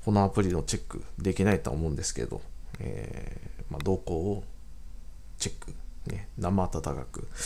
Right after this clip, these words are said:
見守っていきたいなと思います。以上、キャッシュのね、えー、使用レビューを報告したかったんですけど、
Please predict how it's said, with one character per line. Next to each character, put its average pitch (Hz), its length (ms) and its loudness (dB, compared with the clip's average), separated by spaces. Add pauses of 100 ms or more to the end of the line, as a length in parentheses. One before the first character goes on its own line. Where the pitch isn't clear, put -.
(280)
見 104 160 4
守 87 220 6
っ - 20 2
て - 180 0
い 92 60 2
き - 80 -6
た 92 120 -2
い 92 60 0
な 92 140 0
と - 320 -2
思 69 180 0
い - 40 -2
ま - 120 -6
す。 - 260 -2 (760)
以 117 60 2
上、 98 220 4 (440)
キ - 80 -2
ャ - 40 2
ッ - 40 0
シ - 180 0 (480)
ュ - 40 -2
の 85 100 0
ね、 98 180 0 (160)
え - 200 -8
ー、 - 40 -6
使 87 200 0
用 87 340 6 (180)
レ 92 140 4
ビ 85 140 0
ュ 78 40 2
ー 55 40 0
を 52 120 -2
報 - 140 -6
告 92 200 0
し - 60 -2
た 95 80 0
か 92 80 0
っ - 60 -4
た - 100 0
ん 90 60 2
で 90 80 0
す - 80 2
け - 100 4
ど、 127 240 6